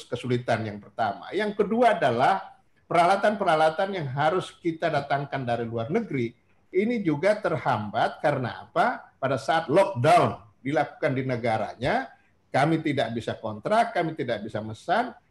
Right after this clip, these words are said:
dan problem di internal kami ketika kurs begitu naik, ya, beberapa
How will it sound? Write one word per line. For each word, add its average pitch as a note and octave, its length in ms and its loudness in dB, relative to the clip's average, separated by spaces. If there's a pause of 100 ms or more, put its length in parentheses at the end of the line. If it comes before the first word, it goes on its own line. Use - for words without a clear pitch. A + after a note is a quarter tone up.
(140)
dan C3 240 0
problem D3+ 520 2
di F3 40 -2
internal C#3 640 -2
kami G#3+ 480 0
ketika A3+ 800 -2 (480)
kurs F3 480 4 (240)
begitu D3 400 -2
naik, D3 640 2 (1040)
ya, B2+ 160 -6
beberapa D#3 400 4